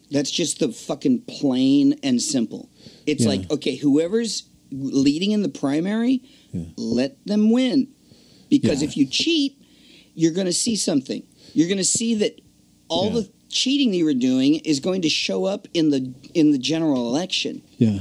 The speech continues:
Speaker 1: Like it did the last time.
Speaker 2: You know, I, I'm a pretty positive person. I don't think that they're gonna lose no matter what happens, but they can really, like, lose.
Speaker 1: I bet it'll
Speaker 2: They
Speaker 1: be
Speaker 2: can,
Speaker 1: closer
Speaker 2: they can,
Speaker 1: than
Speaker 2: they can
Speaker 1: everyone
Speaker 2: re-,
Speaker 1: thinks.
Speaker 2: they can really get close, or they
Speaker 1: Mm-hmm.
Speaker 2: can blow, blow the re-,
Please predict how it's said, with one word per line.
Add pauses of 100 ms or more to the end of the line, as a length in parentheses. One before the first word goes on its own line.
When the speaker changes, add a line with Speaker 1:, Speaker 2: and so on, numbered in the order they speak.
(100)
Speaker 1:
Like
it
did
the
last
time. (340)
Speaker 2:
You
know,
I,
I'm
a
pretty
positive
person.
I
don't
think
that
they're
gonna
lose
no
matter
what
happens,
but
they
can
really,
like, (240)
lose. (400)
Speaker 1:
I
bet
it'll
Speaker 2:
They
Speaker 1:
be
Speaker 2:
can,
Speaker 1:
closer
Speaker 2:
they
can,
Speaker 1:
than
Speaker 2:
they
can
Speaker 1:
everyone
Speaker 2:
re-,
Speaker 1:
thinks.
Speaker 2:
they
can
really
get
close, (120)
or
they
Speaker 1:
Mm-hmm.
Speaker 2:
can
blow,
blow
the
re-,